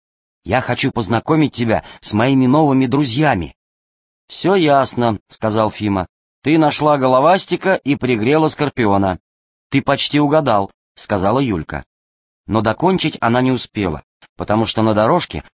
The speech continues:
показалась докторша, которая позвала Юльку на проверку ее синяков и царапин. Фима Королев хотел было подождать Юльку, а потом вспомнил, что хотел сделать лук, и еще вчера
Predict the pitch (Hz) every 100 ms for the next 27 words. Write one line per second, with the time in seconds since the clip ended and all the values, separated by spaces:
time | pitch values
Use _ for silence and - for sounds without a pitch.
0 | _ 101 107 107 147 147 123 160 - 92
1 | - - 64 _ _ 92 113 110 110 107
2 | 107 113 107 139 185 - 80 - 101 117
3 | 104 107 143 - 117 110 - 95 90 127
4 | 135 - 113 113 90 76 65 - _ _
5 | _ _ - 147 135 135 123 160 196 -
6 | - - 113 156 151 143 147 143 151 160
7 | 156 131 101 95 73 71 - _ _ -
8 | 107 110 127 113 - 147 165 135 87 -
9 | - - - 117 123 135 135 107 135 135
10 | 123 127 147 139 90 - _ _ 90 107
11 | 95 110 92 - 87 110 131